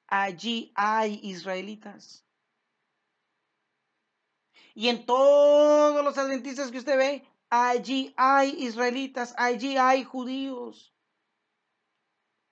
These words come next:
Porque todos venimos de una descendencia y para Dios, nuestra descendencia, el hecho de estar en la iglesia hoy, muestra que venimos de alguna tribu de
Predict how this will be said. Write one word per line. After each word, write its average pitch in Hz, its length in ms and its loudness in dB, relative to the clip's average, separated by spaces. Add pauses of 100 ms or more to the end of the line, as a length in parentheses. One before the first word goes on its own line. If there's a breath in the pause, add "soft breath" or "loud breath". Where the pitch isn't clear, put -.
(300)
Porque 302 160 -4
todos 339 460 0
venimos 302 460 0
de 269 100 6
una 294 280 2
descendencia 254 880 0 (220 loud breath)
y 262 320 0
para 415 440 8
Dios, 247 340 8 (180 soft breath)
nuestra 262 800 4
descendencia, 208 800 -2 (160 loud breath)
el 233 300 8
hecho 302 340 2
de 220 80 -2
estar 285 340 4
en 247 500 0
la 339 220 4
iglesia 240 720 2
hoy, 247 600 10 (340)
muestra 262 640 2
que 240 120 -2
venimos 302 400 2
de 269 80 4
alguna 302 400 2
tribu 349 340 0
de 277 100 6